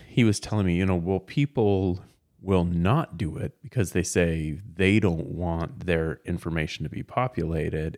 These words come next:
And that's meaningful. It's a meaningful decision to, to not participate in these things. But what I will tell you is it almost certainly doesn't matter because we can just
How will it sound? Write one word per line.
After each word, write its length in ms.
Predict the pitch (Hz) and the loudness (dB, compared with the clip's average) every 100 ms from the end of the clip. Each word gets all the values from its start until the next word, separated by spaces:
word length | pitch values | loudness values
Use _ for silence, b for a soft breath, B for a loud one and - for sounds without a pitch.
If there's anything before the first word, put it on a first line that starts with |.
| - | -2
And 380 | 95 90 82 82 b b _ | 0 2 0 -6 b b _
that's 240 | 117 - | -4 -2
meaningful. 640 | 104 104 95 85 - 78 117 | 0 2 2 0 -2 -4 -4
It's 160 | - 104 | -2 2
a 20 | |
meaningful 360 | 90 90 82 | 4 2 -2
decision 440 | 78 - 80 76 73 | -6 -2 -2 -2 -6
to, 280 | - 78 78 | -4 -4 -4
to 200 | - 80 | -4 -6
not 360 | 82 78 76 | -4 -6 -8
participate 800 | - 73 - 80 - - 78 71 - | -4 -4 -2 -6 -8 -4 -4 -4 -6
in 220 | 85 78 | -4 -4
these 260 | 76 76 | -6 -8
things. 440 | - 95 87 76 - | -6 -4 -2 -4 -6
But 260 | - 80 B B B B B | -2 -2 B B B B B
what 120 | - 82 | -2 2
I 80 | 120 | 4
will 160 | 110 | 4
tell 240 | - 80 80 | 0 -4 -2
you 200 | 78 78 | -2 -2
is 380 | 80 80 73 - | -2 -2 -4 -8
it 80 | 82 | -2
almost 240 | 90 85 | -2 -2
certainly 300 | - 76 82 | -4 -4 -4
doesn't 240 | 80 - 78 | -4 -6 -6
matter 360 | 87 87 - - | -6 -6 -8 -8
because 400 | 98 - 82 85 B B B _ | -4 0 -2 -2 B B B _
we 220 | 101 98 | 0 0
can 260 | - 82 90 | 0 -4 -2
just 540 | 92 82 - - - | 0 0 0 -8 -12